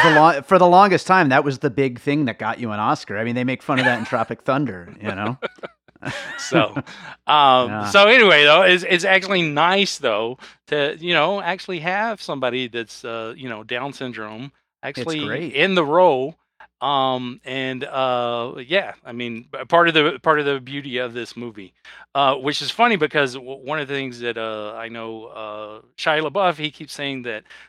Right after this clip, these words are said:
Speaker 2: basically this movie changed his life. He's made him a better actor. Um,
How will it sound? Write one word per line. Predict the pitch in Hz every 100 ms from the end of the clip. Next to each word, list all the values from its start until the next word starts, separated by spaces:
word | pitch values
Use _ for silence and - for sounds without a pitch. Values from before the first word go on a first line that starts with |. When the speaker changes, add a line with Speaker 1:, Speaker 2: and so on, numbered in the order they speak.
| -
Speaker 2:
basically | 160 190 170
this | 135 135
movie | 135 131 120
changed | - 120 110
his | 117 -
life. | 110 117 117 - _ -
He's | 113 101 120
made | 120 120
him | 113
a |
better | 107 107 104
actor. | 123 123 - 127 117 107 _ _ _ _ 113
Um, | 117 113 107 107